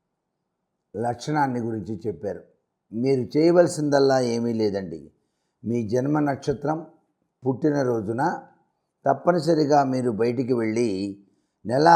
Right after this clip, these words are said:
వారం ఏ రోజైనా సరేనండి, ఒక వెండి ఇటుకను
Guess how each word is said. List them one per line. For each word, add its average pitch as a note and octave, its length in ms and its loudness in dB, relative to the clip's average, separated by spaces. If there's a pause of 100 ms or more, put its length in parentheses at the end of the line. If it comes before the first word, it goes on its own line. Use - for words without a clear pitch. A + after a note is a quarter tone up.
(140)
వారం C3 380 2 (240)
ఏ B2 160 6
రోజైనా C#3+ 500 4
సరేనండి, A#2+ 600 -2 (600)
ఒక A#2+ 200 4 (100)
వెండి F3 360 6 (120)
ఇటుకను C3+ 440 2